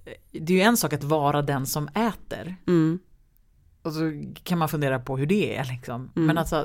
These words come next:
Speaker 1: det är en sak att vara den som tittar på den som äter.
Speaker 2: Mm.
Speaker 1: Båda är ju ett typ av frosseri, kan jag tänka mig.
Speaker 2: Ja, men det är det ju.
Speaker 1: Eller hur?
Speaker 2: Ja, exakt.
Speaker 1: Eh, jag tänker på typ, eh, back in the days,
Speaker 2: Mm.
Speaker 1: alltså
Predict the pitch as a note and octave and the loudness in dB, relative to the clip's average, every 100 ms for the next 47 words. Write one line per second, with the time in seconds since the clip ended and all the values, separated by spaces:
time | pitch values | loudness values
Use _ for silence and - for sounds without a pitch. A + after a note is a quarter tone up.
0 | D#3 D#3+ D3 C#3+ C3+ C3 C3 C3+ C3 B2+ | -2 -2 -2 -2 -4 -6 -6 -4 -4 -2
1 | C3 B2 B2+ - E3+ - C#3 - B3 B3 | -6 -8 -8 -6 -8 -6 -6 -2 -2 0
2 | A2 - - - C#3+ C3 C3+ B2+ A2+ - | -2 -4 -18 -8 -4 -4 -4 -6 -2 4
3 | F#3+ G3 - D3+ E3+ F#3+ D3 D3 A3+ D#3+ | 4 4 0 4 6 6 2 0 -2 -2
4 | B2+ C3 B2+ B2+ B2 B2+ - C3+ - D3+ | -4 -4 -6 -6 -6 -8 -6 -8 -4 -2
5 | G3 - - B2+ - D3 A#2+ A#2+ C3+ B2 | -2 -4 -10 -18 -6 -4 -4 -6 -10 -10
6 | A2+ - - F#3 G#3+ A#3+ F#3+ - - D#3+ | -12 -6 2 4 6 4 2 0 -6 -10
7 | _ - D3 E3 E3 C3 G#3 A3+ C4 F#3+ | _ -8 -2 2 2 4 6 6 4 -4
8 | - - - - - - G#2 - - E3 | -2 -6 -6 -10 -10 -10 -16 -16 -8 -2
9 | E3 F3 D3+ D#3+ D3+ D#3+ C#3+ - C#3+ C3 | 0 0 0 2 4 4 2 -2 -2 0
10 | B2 A#2+ - C#3 B2 F#3+ D3+ - D3+ C#3+ | -2 -8 -8 -8 0 0 0 -2 0 2
11 | D#3 D3+ C#3+ F#3+ - - - E3+ F3 - | 4 2 2 -2 -6 -4 0 2 2 0
12 | - | -6